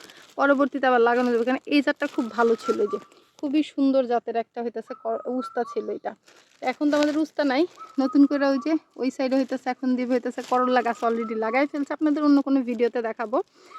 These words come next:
করল্লা গাছ লাগাইছে, আর অন্যান্য গাছ তো চলতেছে, আছে। ইনশাআল্লাহ ভবিষ্যতে আরও নতুন নতুন সবজি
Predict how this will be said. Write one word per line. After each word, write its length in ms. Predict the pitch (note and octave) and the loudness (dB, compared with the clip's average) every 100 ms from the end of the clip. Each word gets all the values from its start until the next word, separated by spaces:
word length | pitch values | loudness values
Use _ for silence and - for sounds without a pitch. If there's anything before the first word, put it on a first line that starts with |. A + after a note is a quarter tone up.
| - - | -16 -2
করল্লা 240 | B3+ C4 B3 | 2 4 4
গাছ 120 | B3+ C4 | 2 0
লাগাইছে, 380 | B3+ C4 - D#4+ G4+ - _ - | 0 0 -2 -4 -4 -8 _ -10
আর 340 | - A3 A3+ A#3 A3+ C4 | -2 0 2 0 0 2
অন্যান্য 260 | C4 B3+ A#3+ | 4 2 2
গাছ 140 | B3 - - | 2 0 -2
তো 60 | B3 - | -2 0
চলতেছে, 400 | C4 B3 B3+ C4 - A#3 | -4 -2 -4 -2 -2 -2
আছে। 220 | - B3 B3+ C#4 | 0 0 6 6
ইনশাআল্লাহ 360 | C4+ C4+ A3+ A3 | 6 4 2 0
ভবিষ্যতে 300 | B3 - C4+ B3+ | -4 -6 -4 -2
আরও 100 | C4 | 0
নতুন 180 | A#3 B3+ A#3+ | -2 -4 -6
নতুন 160 | B3 B3+ | -4 -4
সবজি 240 | B3+ A3+ | -4 -2